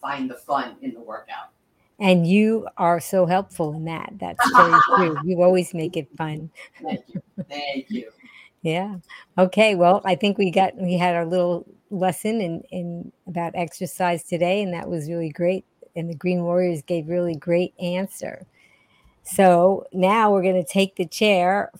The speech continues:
Speaker 2: from just sitting to being an active partner in our fitness journey.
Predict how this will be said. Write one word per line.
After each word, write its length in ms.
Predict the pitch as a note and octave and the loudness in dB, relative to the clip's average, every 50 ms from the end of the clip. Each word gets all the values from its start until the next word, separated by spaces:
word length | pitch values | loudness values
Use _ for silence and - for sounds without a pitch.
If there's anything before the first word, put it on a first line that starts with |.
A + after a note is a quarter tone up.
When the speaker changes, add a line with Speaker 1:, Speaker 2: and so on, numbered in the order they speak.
| _ | _
Speaker 2:
from 460 | - G3 F#3 F3+ F3 F3 F3 F3+ F3+ D#3+ | -4 -2 -2 0 -2 -2 -4 -4 -6 -6
just 240 | - - F3+ - | -6 -6 -6 -6
sitting 560 | - - - D4 C#4 B3+ F#3+ F#3 G3+ A#3 B3 - _ _ - B3 B3 - _ _ _ - | -4 0 2 2 2 2 0 0 -2 -4 -4 -6 _ _ -12 -12 -12 -12 _ _ _ -10
to 120 | - - | -4 -4
being 380 | F3 D#3 F#3+ G3 F#3+ F#3 F3+ F3+ | -4 0 0 0 0 0 0 0
an 80 | F3 F3+ | 0 0
active 420 | F3+ F#3 F#3 _ - G3+ E3+ F#3 | 0 0 -2 _ -6 -8 -8 -8
partner 640 | F3+ - G3 A#3 C4 - - F3 E3 E3 E3 E3 - - | -4 0 2 2 2 0 -2 -8 -8 -6 -8 -8 -10 -10
in 160 | - F3+ E3 E3+ | -8 -8 -6 -6
our 120 | E3+ E3 | -6 -6
fitness 460 | E3 - C4 C4+ B3 G3+ F3+ - - | -2 0 0 0 0 -2 -4 -6 -6
journey. 540 | - - F3 E3 D#3+ D#3 D#3 D#3+ F#3 A#3 B3 | -8 -4 -4 -4 -4 -4 -4 -4 -6 -6 -8